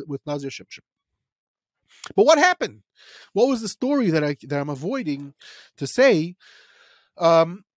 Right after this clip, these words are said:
um, so far that there was, he said something about Nazir Shimshon? It seems, so in certain tshuvas, when you, this is always, what's always very interesting about tshuva literature. A lot of times one opens up a tshuva and you see a story, and then, and you could tell that there's much more to the story, and you're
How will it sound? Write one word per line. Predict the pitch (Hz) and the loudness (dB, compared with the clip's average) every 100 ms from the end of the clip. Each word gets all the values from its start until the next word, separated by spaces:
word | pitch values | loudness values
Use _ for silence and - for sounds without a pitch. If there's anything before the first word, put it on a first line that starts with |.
| _ _ - | _ _ -4
um, | 180 175 | 0 0
so | 160 175 156 | 2 2 4
far | 247 277 156 185 - 156 | 4 8 8 6 0 -2
that | 156 - | -2 2
there | 165 | 0
was, | 156 | 2
he | 160 | -2
said | - 214 | 2 0
something | 202 185 175 | 0 -4 -4
about | 156 | -4
Nazir | 151 143 127 | -2 -4 -6
Shimshon? | 98 95 - - | -8 -14 -18 -14
It | - | -10
seems, | - 294 233 214 - | -2 -2 -2 -10 -12
so | - 190 196 | -6 -2 -2
in | 196 175 | -6 -10
certain | 311 294 202 | -10 -10 -12
tshuvas, | - 196 147 185 - - - | -10 -8 -8 -10 -20 -20 -16
when | 135 | -10
you, | 139 - | -10 -10
this | 165 202 | -12 -10
is | 180 | -8
always, | 170 165 147 135 | -6 -6 -8 -12
what's | 135 - | -14 -10
always | 147 131 | -10 -6
very | 131 135 | -6 -8
interesting | 120 120 131 | -12 -18 -16
about | 120 107 | -14 -14
tshuva | - 120 107 | -14 -12 -12
literature. | 98 92 - _ _ - - - | -14 -18 -20 _ _ -20 -20 -10
A | |
lot | 190 302 | -4 -4
of | - | -4
times | 196 170 | -6 -4
one | 160 165 | -6 -6
opens | 156 143 | -10 -12
up | 123 | -14
a | 110 | -16
tshuva | - 123 117 160 _ - | -16 -14 -14 -16 _ -16
and | 131 | -14
you | 131 | -12
see | 214 | -8
a | 160 | -8
story, | - 127 113 131 - | -8 -6 -6 -6 -10
and | 160 | -14
then, | 208 - 156 | -14 -14 -14
and | 175 | -14
you | |
could | 180 - | -14 -8
tell | 220 180 | -6 -6
that | 143 | -8
there's | 131 | -10
much | 147 147 151 | -8 -10 -8
more | 135 | -10
to | - 110 | -10 -16
the | |
story, | - 139 131 170 | -12 -10 -8 -8
and | 147 | -10
you're | 143 | -14